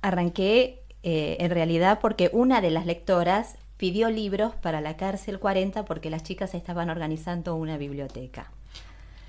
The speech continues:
Así fue que fuimos varias escritoras, este, juntando libros. Fui a la cuarenta a llevar, a donar los libros y me invitaron a dar un taller.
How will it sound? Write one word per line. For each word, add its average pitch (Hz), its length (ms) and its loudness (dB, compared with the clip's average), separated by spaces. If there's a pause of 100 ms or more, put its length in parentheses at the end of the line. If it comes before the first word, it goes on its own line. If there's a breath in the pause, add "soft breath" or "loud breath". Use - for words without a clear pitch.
(260 loud breath)
Así 208 280 -4
fue 208 180 0
que 165 120 -2
fuimos 190 600 -4 (280)
varias 190 440 2
escritoras, 185 880 0 (120)
este, 156 420 -8
juntando 170 560 -2
libros. 208 600 0 (840 soft breath)
Fui 196 360 0
a 160 80 4
la 151 160 -2
cuarenta 170 440 -2
a 170 40 -2
llevar, 170 500 0
a 147 100 -6
donar 165 320 -2
los 185 200 -4
libros 208 680 -2 (520)
y 202 300 -6 (160)
me 175 140 -2
invitaron 185 520 -2
a 165 100 -2
dar 156 160 -4
un 156 100 -6
taller. 139 380 -10